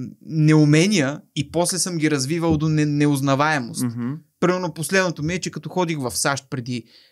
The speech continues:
Speaker 1: пет месеца, аз съм ан-, английска гимназия и установих, че съм си занемарил супер много английския.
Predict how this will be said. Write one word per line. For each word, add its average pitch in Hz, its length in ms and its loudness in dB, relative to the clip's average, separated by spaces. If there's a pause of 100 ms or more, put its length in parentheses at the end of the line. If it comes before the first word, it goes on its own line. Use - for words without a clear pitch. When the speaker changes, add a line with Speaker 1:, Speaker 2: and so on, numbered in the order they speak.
(160)
Speaker 1:
пет 131 200 0
месеца, 117 380 -4
аз 160 100 -2
съм 165 160 -2
ан-, 147 120 -4 (120)
английска 156 500 0
гимназия 117 600 -6 (1120)
и 160 60 2
установих, 127 500 -4
че 160 140 -8 (140)
съм 175 240 -2
си - 140 -2
занемарил 139 540 -4
супер 269 320 -4
много 226 240 -2
английския. 120 520 -4